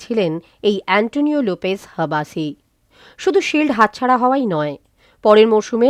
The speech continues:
মাঝপথেই সরে যেতে হয় কোচের দায়িত্ব থেকেই। ক্ষতটা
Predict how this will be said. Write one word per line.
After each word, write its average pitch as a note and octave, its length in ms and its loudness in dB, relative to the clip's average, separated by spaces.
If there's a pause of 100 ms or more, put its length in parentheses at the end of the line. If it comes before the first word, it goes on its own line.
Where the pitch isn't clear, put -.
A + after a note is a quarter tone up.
(140)
মাঝপথেই F3+ 580 -2 (100)
সরে E3 260 -6
যেতে D#3+ 220 -8
হয় F3 200 -2 (100)
কোচের F3 400 -8
দায়িত্ব D3+ 260 -4 (120)
থেকেই। D3+ 320 -8 (840)
ক্ষতটা G#3 460 -4